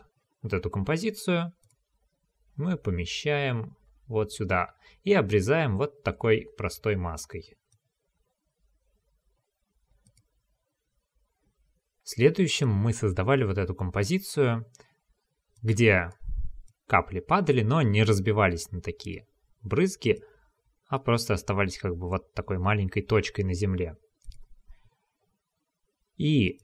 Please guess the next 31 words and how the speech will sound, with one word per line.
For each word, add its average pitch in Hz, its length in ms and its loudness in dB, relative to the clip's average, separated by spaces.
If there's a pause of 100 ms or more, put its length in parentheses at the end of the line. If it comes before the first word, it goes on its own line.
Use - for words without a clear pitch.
эту 95 280 -2
композицию 113 840 0
мы 143 300 2
размещаем 101 760 2
вот 104 120 2
здесь, 82 360 -6
на, 98 120 0 (200)
на 104 120 -2
самом 143 320 0
переднем 101 400 0
плане. 85 460 -2 (1080)
Здесь 104 360 -2
мы 90 160 -2
особо 87 360 -4
ничего 104 520 -2
не 90 140 0
обрезаем 101 460 0
маской, 190 360 -4 (200)
просто - 300 -2
помещаем 101 760 -2 (400)
сюда, 80 420 -8 (160)
чтобы - 360 -6
эти - 200 -8
крупные 95 500 -6
капли 147 340 -2
были 127 380 0 (300)
как 82 220 -4
бы 82 100 -6
прямо 123 320 -2
перед 104 280 -2
камерой. 76 420 -10